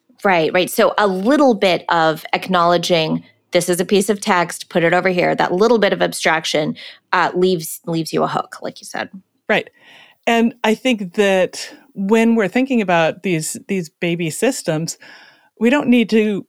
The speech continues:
Speaker 2: put everything in them at once. Just like Rails doesn't scale beautifully, but it, it does what it does really beautifully, which is be a starter app.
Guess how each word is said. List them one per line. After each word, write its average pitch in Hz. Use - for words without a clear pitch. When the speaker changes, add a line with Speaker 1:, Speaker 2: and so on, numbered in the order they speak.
Speaker 2:
put 226
everything 185
in 170
them 160
at 156
once. 202
Just -
like 170
Rails 185
doesn't 175
scale 202
beautifully, 160
but 208
it, 202
it 180
does 220
what 220
it 147
does 214
really 233
beautifully, 240
which 160
is 180
be 196
a 226
starter 180
app. -